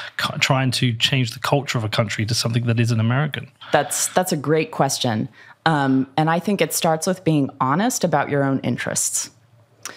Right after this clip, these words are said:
Speaker 2: And so being a good neighbor doesn't mean pretending that you're a selfless altruist. No country around the world believes that, you know, uh, America or any other country acts,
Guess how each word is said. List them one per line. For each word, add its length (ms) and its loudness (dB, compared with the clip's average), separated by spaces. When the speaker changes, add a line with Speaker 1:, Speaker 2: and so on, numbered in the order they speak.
Speaker 2:
And 140 2
so 120 2
being 260 2
a 60 0
good 200 0
neighbor 560 0
doesn't 320 2
mean 300 4
pretending 720 2
that 240 0
you're 360 0
a 80 4
selfless 540 0
altruist. 720 -2
No 520 2
country 420 2
around 300 2
the 60 -2
world 440 0
believes 460 -2
that, 340 0
you 100 4
know, 280 -2
uh, 140 4
America 500 2
or 240 -2
any 240 2
other 220 2
country 640 -2
acts, 580 -2